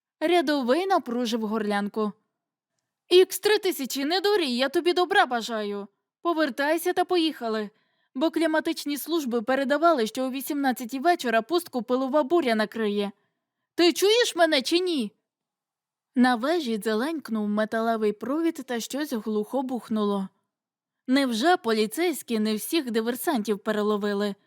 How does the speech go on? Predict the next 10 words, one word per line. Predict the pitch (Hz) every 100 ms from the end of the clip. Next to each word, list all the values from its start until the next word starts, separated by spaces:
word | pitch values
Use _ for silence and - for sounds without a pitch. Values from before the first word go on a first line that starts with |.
| _ _ _ -
і | 277
комусь | 269 240 233 214
з |
них | 208 330
вдалося | 233 208 240 302 -
на | 240 262
вежі | 320 240 214
заховатися? | 214 208 208 202 202 - 208 - _ _ _ _ _ _ _ _ _ _
Потрібно | 320 294 - 254 254 240 339
перевірити. | 370 269 262 233 214 214 220 220 214